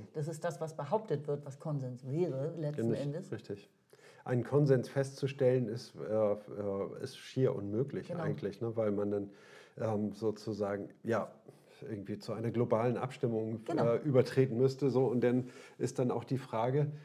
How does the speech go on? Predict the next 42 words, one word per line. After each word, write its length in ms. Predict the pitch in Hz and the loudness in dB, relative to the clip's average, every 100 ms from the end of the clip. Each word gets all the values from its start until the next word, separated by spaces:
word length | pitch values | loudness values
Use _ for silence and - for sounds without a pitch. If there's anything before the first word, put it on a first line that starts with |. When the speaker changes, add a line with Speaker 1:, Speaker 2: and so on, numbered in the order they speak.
| - | -12
Speaker 2:
ob 200 | - 127 | -6 -2
nicht 160 | 131 120 | -2 -2
viele 300 | - 139 139 | -4 -2 2
dabei 400 | 117 101 104 123 | 0 2 2 2
sind, 340 | 127 147 156 | 2 0 -2
irgendwie 240 | - 123 123 | -2 -2 -2
die 160 | 110 - - | -4 -8 -2
eigentlich 800 | 107 127 139 160 147 180 190 139 | 2 4 4 2 2 2 2 -2
irgendwie, 480 | 120 131 123 131 127 - 117 | 2 2 2 0 -2 -4 -2
ähm, 280 | 120 117 110 - - - _ | 0 0 -2 -10 -20 -20 _
äh, 220 | - 123 | -2 0
der 180 | 117 113 | 2 0
einen 220 | 113 131 | 2 4
Meinung 340 | 117 110 117 120 | 4 4 2 0
sind, 320 | 120 131 147 | 0 0 0
aber 300 | - 117 110 | 0 0 2
weil 160 | 117 110 | 0 0
sie 80 | |
etwas 280 | 113 113 113 | -4 -4 -4
ganz 220 | 131 147 | 0 0
falsch 240 | 151 147 156 | 0 -4 -2
verstanden 460 | 131 - 117 85 113 | -6 -2 -4 -2 -4
haben, 280 | 113 120 117 | -2 0 0
der 140 | 117 | 2
anderen 540 | 185 170 113 107 - | 2 2 2 2 -2
Meinung 380 | 113 107 104 104 | -4 -2 -2 -4
sind 320 | 101 98 95 | -4 -4 -4
irgendwie 320 | - 107 101 92 | -6 -6 -6 -4
oder 240 | 107 107 | -2 0
weil 140 | 104 | 0
sie 260 | 107 107 110 | -2 -2 -2
nicht 220 | 117 120 | -4 -2
hinreichend 500 | 135 127 113 110 113 | -2 0 -2 -4 -8
vorbereitet 760 | - 135 160 117 104 104 95 - | -4 0 2 0 -2 -6 -10 -8
sind 240 | 98 101 | -8 -6
oder 140 | 101 | -8
diese, 400 | 101 107 107 107 | -8 -6 -6 -6
das 240 | 107 104 117 | -6 -8 -6
überhaupt 340 | 110 104 113 | -6 -6 -6
nicht 180 | 113 110 | -8 -10
ernst 380 | 80 123 151 - | -6 -2 -4 -4
nehmen, 340 | 104 120 151 | -4 -2 -4